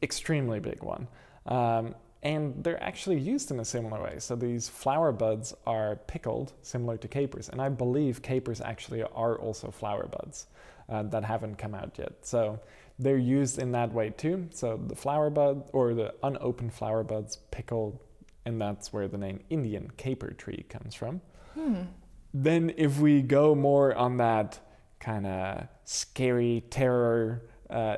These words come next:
Speaker 1: name of the, the tree of Damocles, another name is the, uh,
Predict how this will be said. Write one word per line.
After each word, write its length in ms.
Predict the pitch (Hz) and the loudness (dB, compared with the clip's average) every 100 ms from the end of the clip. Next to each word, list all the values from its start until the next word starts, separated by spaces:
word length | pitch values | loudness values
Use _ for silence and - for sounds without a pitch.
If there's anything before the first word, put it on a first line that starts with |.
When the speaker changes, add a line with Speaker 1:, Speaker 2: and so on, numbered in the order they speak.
| - | -2
Speaker 1:
name 680 | 127 123 123 123 123 120 120 | -2 0 2 2 0 -2 -4
of 320 | 123 117 - 113 | -2 -2 -2 -2
the, 440 | 104 104 - - - | 0 0 -2 -6 -8
the 180 | - 113 - | -4 -4 -4
tree 240 | - 139 120 | 0 2 2
of 140 | 104 | 0
Damocles, 840 | 123 123 131 117 127 123 117 - - - - _ - | -2 -2 -2 -2 0 2 0 -2 -12 -14 -20 _ -12
another 380 | - 123 147 143 | -4 0 4 4
name 280 | 135 127 123 | 4 2 0
is 360 | - 117 113 | -2 -2 -2
the, 440 | 113 117 117 113 110 - - - | -2 0 0 -2 -4 -10 -20 -6
uh, 360 | 110 101 98 | -2 0 -2